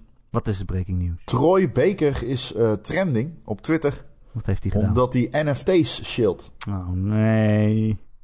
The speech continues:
Speaker 2: <laughs>
Speaker 1: Wat kan je dan kopen? De Troy Baker, eh,
Speaker 2: Ik weet het niet, dude.
Speaker 1: N F
Speaker 2: Aan
Speaker 1: Troy?
Speaker 2: mij, ik, ik, aan, luister, d-, echt.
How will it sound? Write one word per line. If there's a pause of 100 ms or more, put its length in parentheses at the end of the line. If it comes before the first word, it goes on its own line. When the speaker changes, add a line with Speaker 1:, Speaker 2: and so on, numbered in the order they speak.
Speaker 2:
<laughs> (1700)
Speaker 1:
Wat
kan
je
dan
kopen?
De
Troy
Baker, (100)
eh, (640)
Speaker 2:
Ik
weet
het
niet,
dude. (160)
Speaker 1:
N
F
Speaker 2:
Aan
Speaker 1:
Troy? (120)
Speaker 2:
mij, (460)
ik,
ik,
aan, (420)
luister,
d-, (180)
echt.